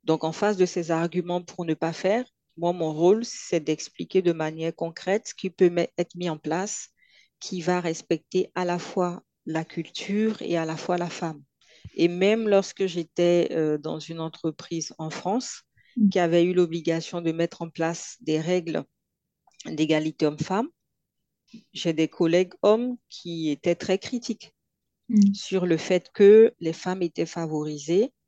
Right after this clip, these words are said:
Speaker 1: et sur le fait que ça finissait par être inégal parce que les femmes étaient favorisées. Donc, je pense que c'est se tromper que de dire que c'est parfaitement admis en Europe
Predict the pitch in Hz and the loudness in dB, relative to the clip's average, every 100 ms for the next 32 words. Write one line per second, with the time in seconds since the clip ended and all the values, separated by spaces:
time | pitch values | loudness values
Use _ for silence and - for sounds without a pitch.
0 | _ _ _ - 160 - - 180 170 160 | _ _ _ -4 -2 -2 -2 2 2 2
1 | - 175 _ 196 196 214 233 175 165 - | 0 0 _ 6 8 8 4 -4 -6 -8
2 | 165 160 - 180 185 160 156 165 - 156 | -12 -6 -4 -4 -4 -2 -2 -2 -4 -4
3 | - 165 151 170 180 190 165 - - 175 | -4 -8 -6 -4 -4 -4 -8 -8 -6 -4
4 | 165 - 165 165 - 160 - 165 165 165 | -4 -6 -8 -8 -8 -6 -4 -4 -4 -4
5 | 160 160 - _ _ _ _ - 156 160 | -8 -10 -14 _ _ _ _ -4 -4 -4
6 | - 165 - 196 196 - - 202 208 214 | -6 -6 -6 -8 -8 -12 2 6 8 6
7 | - 185 170 - 170 - - 170 165 - | 2 -6 -8 -4 -6 -6 -6 -6 -6 2
8 | 196 214 233 _ 180 160 160 - 175 196 | 6 6 2 _ 0 0 -6 -6 -4 -4
9 | - - 180 185 - _ _ - - - | -6 -2 2 4 2 _ _ -8 -6 -2
10 | 165 - - 160 170 175 170 - 170 165 | -4 -4 -4 -4 -6 -4 -4 -4 -8 -6
11 | 156 147 147 214 - | -6 -4 0 0 -2